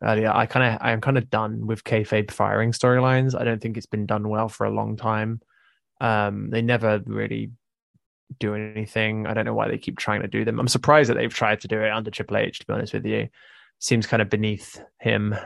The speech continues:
Um, it's funny because I feel like Bobby Lashley, Bobby Lashley sh-, should be one of the easiest people to book, um, but they keep dropping the ball with him, right? They keep getting to points where he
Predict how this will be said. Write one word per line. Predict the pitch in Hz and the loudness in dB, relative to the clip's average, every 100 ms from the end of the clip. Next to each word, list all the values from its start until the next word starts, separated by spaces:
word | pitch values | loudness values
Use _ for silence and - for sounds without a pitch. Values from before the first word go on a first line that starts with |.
| - | -2
Um, | 123 113 113 113 113 117 _ _ _ _ _ _ _ _ _ | 2 4 4 2 -2 -4 _ _ _ _ _ _ _ _ _
it's | 139 - | -2 2
funny | 151 143 117 | 4 6 4
because | 113 120 113 | 4 2 2
I | 127 | 0
feel | 127 - 160 175 | 0 4 6 6
like | 160 - | 2 2
Bobby | 135 123 | 2 2
Lashley, | 120 123 - 107 107 - _ _ _ _ _ _ _ - | 2 0 -4 -8 -8 -10 _ _ _ _ _ _ _ 0
Bobby | 147 151 | 4 8
Lashley | 147 143 - 110 | 8 6 2 -2
sh-, | - _ _ | -4 _ _
should | - 123 | 0 2
be | 123 | 2
one | 113 110 | 2 0
of | 95 | -2
the | |
easiest | 107 113 104 107 - | -2 -2 -2 -2 0
people | 127 107 104 | 0 2 2
to | |
book, | 101 110 - - - - | 4 4 2 -8 -10 -2
um, | 113 107 104 | 0 0 0
but | 117 | 0
they | 127 | 0
keep | 143 139 | 0 2
dropping | 139 131 | 2 2
the | 101 | 2
ball | 110 | 2
with | 110 | 0
him, | 104 104 104 | -2 -4 -2
right? | 110 | -2
They | 113 | 0
keep | 131 131 | 0 0
getting | 131 123 | 0 0
to | 120 | -6
points | - 117 113 - - 110 | -4 -2 -2 -6 -8 0
where | 110 107 104 104 _ _ _ _ _ _ _ _ _ _ - | 2 2 2 -4 _ _ _ _ _ _ _ _ _ _ -18
he | - 120 113 107 104 101 | -6 -2 0 0 -2 -4